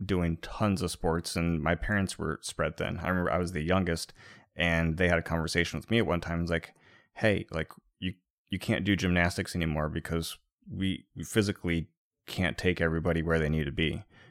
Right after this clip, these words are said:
at their time frames." And I remember that, like, I remember that sucked for me a lot. Um,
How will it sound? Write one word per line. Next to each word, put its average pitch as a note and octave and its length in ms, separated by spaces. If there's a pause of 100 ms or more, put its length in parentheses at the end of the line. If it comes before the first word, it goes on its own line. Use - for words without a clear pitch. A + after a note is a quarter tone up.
(120)
at - 140
their D#2 140
time F#2 300 (100)
frames." - 400 (640)
And E2 480 (340)
I G2+ 60
remember F#2 300
that, E2+ 180 (160)
like, - 260 (400)
I - 60
remember F2+ 240
that - 120
sucked - 400
for - 140
me D2+ 240 (140)
a D#2 80
lot. F#2+ 300 (640)
Um, E2+ 460